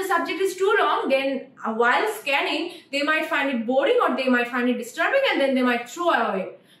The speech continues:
Right? I'm just saying that hypothetically this can occur. So let's not go there. Then we can write "Sir" or "Madam." In this case, there should be "Madam" because we are, uh, writing towards the headmistress, right?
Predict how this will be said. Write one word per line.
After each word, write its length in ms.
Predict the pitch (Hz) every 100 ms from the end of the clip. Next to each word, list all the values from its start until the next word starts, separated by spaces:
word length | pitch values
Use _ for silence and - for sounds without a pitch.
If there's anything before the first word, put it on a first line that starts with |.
| -
Right? 160 | 262 -
I'm 140 | 392
just 240 | 440 -
saying 300 | 320 277 233 214
that 180 | 240
hypothetically 800 | 240 240 240 359 427 403 330 320
this 200 | 254 247 -
can 260 | 254 247
occur. 440 | 247 214 214 262 - - - -
So 120 | 403 392
let's 340 | 349 427 - -
not 640 | 294 277 294 - - -
go 240 | 214 254 220
there. 280 | 196 - - - _ _ _ _ - _
Then 300 | 262 320 453
we 120 | 453 403
can 180 | 349
write 240 | 311 277 269
"Sir" 600 | - 320 262 269 349 370 262
or 200 | 247 240
"Madam." 360 | 226 214 285 440 - -
In 120 | - 349
this 220 | 440 440
case, 260 | 415 415
there 160 | - 370
should 200 | 381 392
be 120 | 381
"Madam" 500 | 349 330 311 220 196 - - -
because 500 | 254 294 285 302 277
we 140 | 285
are, 440 | 294 277 262 247 -
uh, 500 | 220 220 220 214 214 214 - -
writing 480 | 262 269 269 277
towards 340 | 269 262 240 240
the 100 | 240
headmistress, 640 | 311 359 - - 196 190
right? 320 | 320 539 -